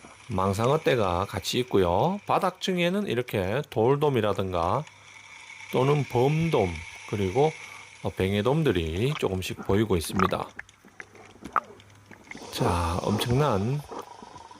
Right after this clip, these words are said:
독가시치 떼를 보고 계십니다. 지금, 자, 밑밥을 치자마자, 와, 엄청나게 몰려드네요. 이,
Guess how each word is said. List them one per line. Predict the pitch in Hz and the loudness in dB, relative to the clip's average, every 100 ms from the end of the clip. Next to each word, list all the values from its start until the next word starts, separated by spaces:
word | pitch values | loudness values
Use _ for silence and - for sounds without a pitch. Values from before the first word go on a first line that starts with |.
| - - - - | -16 -16 -18 -6
독가시치 | 110 - 117 - - - | -4 -2 -4 -4 -6 0
떼를 | 101 95 101 147 | 2 4 4 2
보고 | 143 113 | 2 2
계십니다. | 101 - 101 85 78 - | 2 -2 -2 -2 0 -2
지금, | 131 139 127 110 | 0 2 2 2
자, | 101 | -2
밑밥을 | 95 185 - 202 196 190 | 0 0 2 2 2 0
치자마자, | - 262 262 208 214 127 90 127 185 - - - 240 220 180 - - - - - | -2 0 2 2 2 2 2 0 -4 -16 -20 -6 4 6 6 6 -2 -4 -6 -6
와, | 101 92 90 90 85 85 80 - - - _ _ _ _ - - - - | -2 0 2 0 -2 -4 -6 -8 -12 -16 _ _ _ _ -20 -20 -20 -6
엄청나게 | - 117 175 214 202 | -2 0 4 4 6
몰려드네요. | 113 120 107 107 104 87 90 147 - - _ - _ - - - | 6 4 2 2 2 2 2 0 -6 -16 _ -20 _ -20 -20 -10
이, | - | -6